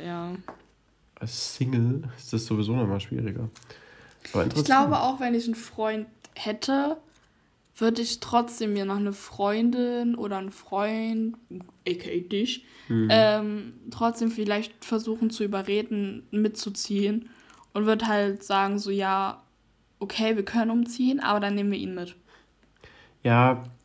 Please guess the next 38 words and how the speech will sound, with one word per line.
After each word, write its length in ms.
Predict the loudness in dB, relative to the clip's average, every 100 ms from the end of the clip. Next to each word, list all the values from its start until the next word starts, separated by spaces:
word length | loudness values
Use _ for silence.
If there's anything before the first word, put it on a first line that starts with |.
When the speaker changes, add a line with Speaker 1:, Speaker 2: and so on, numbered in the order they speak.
| -20 _ -20 -20 -20 _ -14
Speaker 2:
ich, 180 | -10 -10 -12 -16 -8
deshalb 200 | -2 2
bin 100 | 2
ich 80 | 2
auch 80 | 2
nach 140 | 2
Leipzig 340 | 0 -2 -6
gezogen 360 | -8 -4 -4 -2
und 80 | -2
nicht 140 | -2
sonst 280 | -2 -4 -4
wohin, 260 | -2 -2 0
weil 100 | 0
ich 120 | 0
wusste, 240 | -2 -2
dass 180 | -2 -2
ich 100 | -4
hier 100 | -4
dich 200 | -2 -2
habe. 300 | -2 -4 -4 -8 -14 -20 -14 -10
Speaker 1:
Ja. 100 | -4
Speaker 2:
Und 220 | 0 0 0
halt 160 | -2
Kontakte. 600 | -2 -2 -2 -4 -6 -6 -8 -10
Das 140 | -6 -6
ist 120 | -2
immer 200 | 2 2
besser. 420 | 2 -2 -4 -6 -8 -10
Und 180 | -8 -6
gerade 300 | 2 6 4
du, 600 | 4 6 8 10 10 8 4 -4 -4 2
die 120 | 4
immer 260 | 6 8 8
jemanden 340 | 6 4 2
um 100 | -2
sich 180 | -2 -2
rum 140 | -2
braucht. 320 | -2 -4 -6